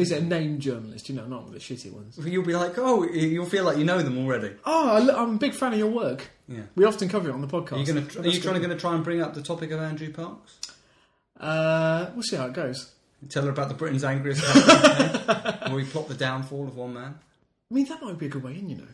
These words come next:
Speaker 1: Maybe just say to her, I, I'm, I've been, uh, I'm, I'm slightly concerned about Alan Parks. So I'm, I, I read your paper on a regular basis.
Speaker 2: Andrew.
Speaker 1: Re-,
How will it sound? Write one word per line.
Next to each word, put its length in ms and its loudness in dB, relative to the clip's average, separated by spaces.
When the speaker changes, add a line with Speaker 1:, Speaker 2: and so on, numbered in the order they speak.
Speaker 1:
Maybe 180 -10
just 140 -8
say 140 -6
to 160 -10
her, 80 -14
I, 340 -8
I'm, 160 -8
I've 200 -6
been, 180 -2
uh, 180 -2
I'm, 440 -8
I'm 80 -6
slightly 240 -2
concerned 340 -6
about 120 -4
Alan 120 -2
Parks. 300 -4
So 80 -8
I'm, 320 -6
I, 140 -4
I 100 -10
read 240 2
your 80 -2
paper 220 -6
on 80 -4
a 20 -4
regular 260 -6
basis. 240 2
Speaker 2:
Andrew. 380 4
Speaker 1:
Re-, 320 6